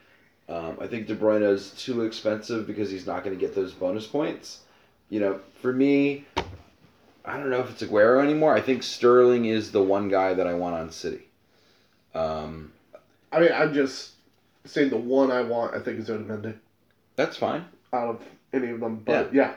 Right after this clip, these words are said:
Speaker 1: You could, you could say that. Uh, but me, that's Sterling. Um, I'm shipping Dele Alli for the last time this year.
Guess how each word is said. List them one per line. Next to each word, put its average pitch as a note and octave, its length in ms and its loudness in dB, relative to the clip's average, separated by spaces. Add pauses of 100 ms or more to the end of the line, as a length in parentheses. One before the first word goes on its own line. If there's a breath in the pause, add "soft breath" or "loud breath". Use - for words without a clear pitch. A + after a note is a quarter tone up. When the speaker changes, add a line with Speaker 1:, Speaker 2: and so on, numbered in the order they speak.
(120)
Speaker 1:
You B2 120 -4
could, D#3+ 120 -2
you A2+ 140 -2
could D3 160 -6
say C2+ 160 -6
that. - 280 -10
Uh, F2+ 180 0
but F#2+ 220 -4 (440)
me, C3 180 4
that's A2+ 360 0
Sterling. F2+ 520 0 (600 soft breath)
Um, F#2+ 640 2 (540)
I'm G#2 140 0
shipping C3 440 2
Dele G#2 300 4
Alli G2 400 6
for F#2+ 140 -16
the F2 60 -2
last F2+ 340 0
time E2+ 240 -6
this - 180 -10
year. G#2 380 -2